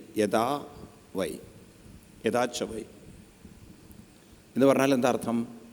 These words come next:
അങ്-, ആദ്യം പറയണത് താന്ത്രിക,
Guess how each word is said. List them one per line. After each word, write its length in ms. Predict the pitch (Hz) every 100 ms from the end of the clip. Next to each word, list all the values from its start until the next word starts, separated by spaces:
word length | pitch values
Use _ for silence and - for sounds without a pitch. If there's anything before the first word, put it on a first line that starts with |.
| - - - - - - - -
അങ്-, 480 | 123 139 147 151 151 - -
ആദ്യം 280 | 113 143
പറയണത് 500 | 139 - 117 127 180 - - - - - - - - -
താന്ത്രിക, 680 | 117 123 143 151 143 117 117